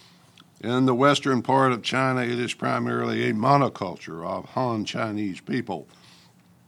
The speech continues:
Since it lacks America's racial diversity, there is not a large amount of conflict, no racial violence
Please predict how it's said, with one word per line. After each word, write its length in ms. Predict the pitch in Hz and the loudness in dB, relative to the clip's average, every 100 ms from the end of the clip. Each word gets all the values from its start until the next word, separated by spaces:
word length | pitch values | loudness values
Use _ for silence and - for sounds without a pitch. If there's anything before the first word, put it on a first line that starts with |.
| _ - - | _ -18 -4
Since 320 | 131 131 127 | 0 0 0
it 80 | 110 | 0
lacks 340 | 113 113 - | 0 -2 -4
America's 520 | 101 117 120 - 90 | -4 -2 -2 -4 -8
racial 360 | 90 117 - 90 | -6 -4 -4 -8
diversity, 600 | 85 90 117 123 - 101 | -10 -8 -6 -6 -6 -6
there 220 | 92 90 | -6 -8
is 160 | 85 107 | -8 -6
not 220 | 110 101 | -4 -6
a 100 | 80 | -8
large 440 | 82 101 95 82 | -12 -12 -10 -10
amount 320 | 71 98 104 | -12 -12 -12
of 80 | 101 | -10
conflict, 580 | - 123 120 104 101 - | -6 -2 -2 -2 -6 -6
no 200 | 110 131 | 0 2
racial 460 | 107 113 104 82 78 | 2 -2 -6 -10 -12
violence 680 | 90 98 85 82 - - | -10 -10 -10 -12 -12 -14